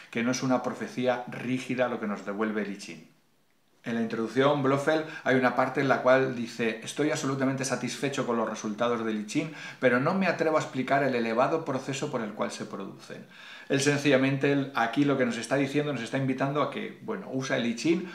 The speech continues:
pero no te compliques la vida, el por qué se da y por qué no se da. Él no se quiere perder en ese tipo de elucubraciones o de imaginaciones.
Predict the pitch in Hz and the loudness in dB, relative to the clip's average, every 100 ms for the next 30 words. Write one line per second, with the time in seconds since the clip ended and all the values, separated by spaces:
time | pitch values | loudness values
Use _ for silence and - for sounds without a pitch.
0 | - 131 131 156 185 175 180 175 156 143 | -2 2 2 2 0 0 -2 0 2 4
1 | 131 117 107 120 117 165 - 151 151 139 | 4 4 2 -2 -2 -2 0 0 0 0
2 | 135 139 135 135 131 135 - - 147 165 | -2 -2 -2 2 2 2 -4 0 2 2
3 | 180 185 156 160 160 139 139 139 143 131 | 0 -2 -2 2 0 2 2 2 2 0
4 | 139 143 135 135 135 139 135 135 131 120 | 0 -4 -2 -2 0 0 2 0 0 0
5 | 113 127 120 110 - 131 139 139 135 123 | 0 0 0 0 0 0 2 0 0 -2
6 | 117 113 113 120 117 117 - 120 117 151 | -2 0 0 -2 -2 -2 -2 -4 0 0
7 | 156 208 | 2 2